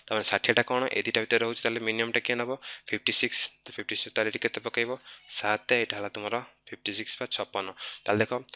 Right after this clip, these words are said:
ଏଇଠି ବର୍ତ୍ତମାନ ଫେଡ଼ାଣ, ହର-, ଫେଡ଼ାଣ କର। ତାହେଲେ ଏଠି ଶୂନ ଅଛି, ଆଣିଲେ ଏକ ହେଲା, ଦଶ, ଦଶରୁ ଛଅ ଗଲେ କେତେ ହେଲା? ଚାରି। ବର୍ତ୍ତମାନ ଏଠି ପାଞ୍ଚ ଅଛି, ତାହେଲେ କେତେ? ଜିରୋ ହେଇଗଲା। ବର୍ତ୍ତମାନ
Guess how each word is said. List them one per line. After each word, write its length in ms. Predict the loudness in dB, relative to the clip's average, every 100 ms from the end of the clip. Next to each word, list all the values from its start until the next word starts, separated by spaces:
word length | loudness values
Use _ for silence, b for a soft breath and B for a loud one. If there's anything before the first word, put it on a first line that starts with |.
| -4
ଏଇଠି 120 | -2
ବର୍ତ୍ତମାନ 280 | 0 -2 -4
ଫେଡ଼ାଣ, 260 | 2 2 2 -2 -10
ହର-, 320 | -8 0 0 -2 _
ଫେଡ଼ାଣ 280 | 2 4 4
କର। 180 | 2 2 0 B B B
ତାହେଲେ 140 | -2 0
ଏଠି 140 | 2
ଶୂନ 260 | 2 2 0
ଅଛି, 120 | 0 2
ଆଣିଲେ 180 | 4 4 4
ଏକ 80 | 4
ହେଲା, 160 | 0 -2
ଦଶ, 220 | 0 -2 -2
ଦଶରୁ 320 | -4 -2 -2
ଛଅ 200 | -2 0
ଗଲେ 140 | 0
କେତେ 220 | 0 0
ହେଲା? 140 | 0 -2
ଚାରି। 380 | 0 0 2 0
ବର୍ତ୍ତମାନ 260 | -2 -2
ଏଠି 100 | -2
ପାଞ୍ଚ 280 | -2 0 0 0
ଅଛି, 200 | -2 -6
ତାହେଲେ 420 | -10 -16 -6 -2
କେତେ? 140 | -2
ଜିରୋ 180 | 0 0
ହେଇଗଲା। 280 | 2 0 0 -2
ବର୍ତ୍ତମାନ 420 | -6 -4 -2 -2